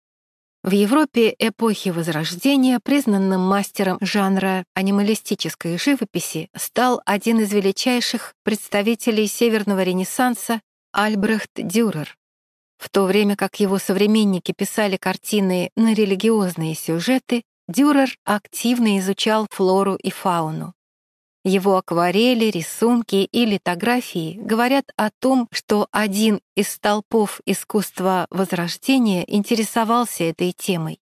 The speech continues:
Картины известных художников того времени не часто отходили от принятых норм живописи. Однако даже на полотнах Леонардо и Рафаэля,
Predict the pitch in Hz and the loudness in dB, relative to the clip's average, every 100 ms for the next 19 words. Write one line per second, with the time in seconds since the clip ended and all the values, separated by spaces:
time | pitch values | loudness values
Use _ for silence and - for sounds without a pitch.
0 | _ _ _ _ _ - 214 - 311 277 | _ _ _ _ _ -4 -2 0 2 4
1 | 247 214 233 247 - 202 196 196 208 190 | 2 2 0 0 -2 -2 0 0 0 -2
2 | 180 180 - 190 196 262 277 254 247 233 | -4 -4 -2 -2 0 2 4 4 4 2
3 | 226 - 262 - 175 - - 185 196 185 | 0 0 -2 0 -2 -2 -2 0 0 0
4 | 185 - 190 185 180 185 - 190 185 180 | -2 -2 -2 -2 -2 -6 -2 0 0 -4
5 | 196 180 175 - - - - _ _ _ | -4 -4 -6 -8 -12 -16 -20 _ _ _
6 | _ - 202 190 202 196 196 196 190 202 | _ -6 -2 2 0 0 0 0 2 0
7 | 196 202 220 214 - 180 - - 208 202 | 2 2 2 0 0 -4 -4 -4 0 2
8 | 196 196 208 180 180 170 - 196 185 - | 2 2 0 0 -2 -4 -2 -2 -2 -2
9 | 180 208 247 214 | -2 0 0 0